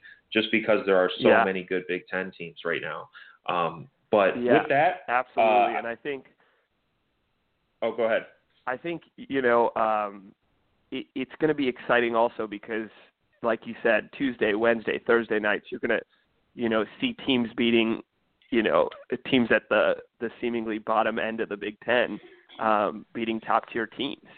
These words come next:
Speaker 2: And I think that's gonna happen
Speaker 1: Mm-hmm.
Speaker 2: pretty often. Um, you know, we talk about Iowa. They were so, we,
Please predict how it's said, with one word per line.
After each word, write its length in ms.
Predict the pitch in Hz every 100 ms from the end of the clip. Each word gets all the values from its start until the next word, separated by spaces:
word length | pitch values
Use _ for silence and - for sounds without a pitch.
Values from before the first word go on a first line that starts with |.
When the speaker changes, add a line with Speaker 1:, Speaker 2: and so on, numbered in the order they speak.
| - 113
Speaker 2:
And 260 | 110 104
I 100 | 107
think 240 | 104 117 -
that's 180 | 104 -
gonna 140 | 110 104
happen 320 | 110 98 98
Speaker 1:
Mm-hmm. 100 | 90
Speaker 2:
pretty 180 | 107 107
often. 360 | 110 139 - - _
Um, 440 | - 64 65 73 - - - _
you 140 | - 110
know, 280 | 101 98 - _ _ -
we 140 | 120
talk 280 | - 117 -
about 220 | 110 98 104
Iowa. 520 | 107 117 110 71 -
They 140 | 110 107
were 160 | 107 - -
so, 360 | 113 107 107
we, 140 | 120